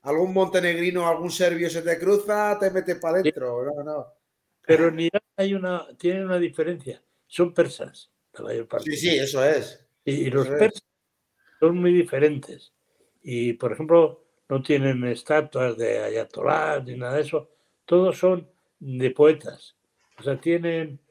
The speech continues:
Speaker 2: esto, ¿cómo se llaman? Eh, eh, chalés enormes y tal, para visitar,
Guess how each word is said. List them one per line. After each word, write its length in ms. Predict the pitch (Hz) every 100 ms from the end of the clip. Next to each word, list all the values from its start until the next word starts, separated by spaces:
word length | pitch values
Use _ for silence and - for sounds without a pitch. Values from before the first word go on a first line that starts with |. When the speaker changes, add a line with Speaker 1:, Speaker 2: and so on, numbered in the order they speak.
| - - _
Speaker 2:
esto, 460 | - 139 139 139 143
¿cómo 240 | 135 131 123
se 120 | 131
llaman? 500 | 120 123 120 117 107 _ _ _ _
Eh, 880 | - 120 117 113 113 113 110 110 107 110 107 - - - _ _ _ _ _ _
eh, 200 | 156 139 123 131 -
chalés 580 | - 123 139 156 135 117
enormes 680 | 113 143 160 143 135 127
y 60 | 135
tal, 280 | 127 143 135
para 120 | 113
visitar, 500 | 123 120 123 156 165